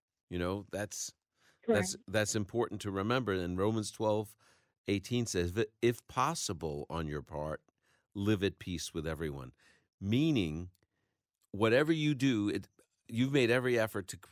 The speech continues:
Speaker 1: to bring reconciliation and peace. If possible, you know, do your best with that. Once it's not possible, you just, you know, God bless 'em and, and just,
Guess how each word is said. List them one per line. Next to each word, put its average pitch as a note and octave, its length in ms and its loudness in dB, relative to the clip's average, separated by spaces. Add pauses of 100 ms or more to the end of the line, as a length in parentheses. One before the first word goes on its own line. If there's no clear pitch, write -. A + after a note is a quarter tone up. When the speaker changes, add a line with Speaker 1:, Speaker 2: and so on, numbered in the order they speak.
(240)
Speaker 1:
to F#2 120 -4
bring F2+ 420 -2
reconciliation E2 960 -4
and D2 140 -10
peace. - 400 -12 (840)
If G2 180 -2
possible, A#2 640 -2 (840)
you F#2+ 120 -2
know, F#2 140 -2
do G2+ 280 0
your A#2 180 2
best B2+ 340 -2
with F2 140 -10
that. C2+ 180 -12 (220)
Once F#2+ 260 -6
it's F2 140 -8
not G#2 180 0
possible, C3 560 -2 (300)
you F2+ 80 -12
just, A2 260 -6 (100)
you G#2+ 120 -8
know, G#2+ 260 -10
God F#2 260 -6
bless F#2 240 -6
'em A2 120 -8
and, G2 200 -8
and D#2+ 360 -8
just, G2 300 -10